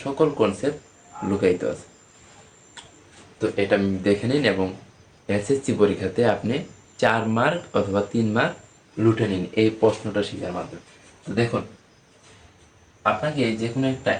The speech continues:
এইভাবে কোনো একটা কিছু দেয়া থাকবে, আপনাকে হয়তো বা এটা প্রমাণ করতে দিতে পারে, অথবা এটা দেয়া থাকবে, আপনাকে এইটা, এইটার মান বার করে দিতে পারে, বলতে পারে। তো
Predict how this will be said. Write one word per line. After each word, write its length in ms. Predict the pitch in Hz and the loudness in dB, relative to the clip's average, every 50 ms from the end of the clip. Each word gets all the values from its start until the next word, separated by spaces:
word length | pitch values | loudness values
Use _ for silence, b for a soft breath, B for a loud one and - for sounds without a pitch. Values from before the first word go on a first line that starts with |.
| - 113 | -2 -2
এইভাবে 280 | 113 117 117 120 110 127 - - | 0 2 2 2 2 0 -2 -2
কোনো 120 | - 113 104 101 | -2 -2 -2 -2
একটা 140 | 98 - - 107 104 | -2 -4 -8 -8 -10
কিছু 140 | 104 - 135 127 | -8 -8 -4 -2
দেয়া 160 | 107 90 90 - | -2 -2 -2 -4
থাকবে, 180 | - - - - - - | -8 -10 -6 -6 -6 -6
আপনাকে 280 | - - 110 101 131 147 160 - - | -6 -6 -6 -4 -4 -4 -4 -2 -2
হয়তো 200 | 104 98 92 95 98 | -2 0 0 0 0
বা 60 | 92 - - - 104 | 0 -2 -2 -2 -2
এটা 180 | 101 - 113 110 - - - - | 0 0 0 -2 -2 -4 -8 -6
প্রমাণ 220 | - 110 104 98 92 90 - | -4 -2 0 0 -2 -2 -6
করতে 240 | 92 87 - - 92 87 - - - - 101 | -8 -10 -6 -6 -6 -6 -8 -10 -10 -6 -4
দিতে 180 | 98 95 - - 78 | -4 -2 -2 -2 -2
পারে, 160 | 69 - - - - _ _ _ _ _ _ - 107 | -2 -4 -6 -10 -18 _ _ _ _ _ _ 0 0
অথবা 200 | 104 107 120 131 120 - - 107 | 0 2 2 0 0 2 2 0
এটা 140 | 104 107 127 127 123 | 2 4 2 2 4
দেয়া 140 | 131 135 139 143 | 2 0 0 -2
থাকবে, 200 | 160 160 160 160 131 - | -4 -4 0 0 2 0
আপনাকে 320 | - - 170 - - - - - - - - 113 | 0 -2 -6 -6 -4 -4 -6 -6 -6 -6 -2 -2
এইটা, 240 | 110 104 - 110 101 101 95 - - - - - - - - - - - 107 | 0 2 2 2 2 2 2 0 -4 -8 -16 -20 -20 -16 -14 -12 -6 -2 -2
এইটার 240 | 107 104 107 101 95 98 | 0 2 4 2 2 2
মান 120 | 95 95 92 90 | -2 -4 -4 -4
বার 120 | 90 90 85 - | -6 -6 -6 -6
করে 140 | 90 90 87 87 | -8 -8 -6 -8
দিতে 160 | 92 85 95 82 73 | -8 -6 -6 -6 -6
পারে, 140 | 69 - - - _ _ _ _ _ _ _ _ _ - 110 | -8 -10 -14 -18 _ _ _ _ _ _ _ _ _ -2 0
বলতে 180 | 107 104 98 - - | 2 2 0 -2 -6
পারে। 140 | - - - - | -10 -12 -10 -10
তো 60 | - | -6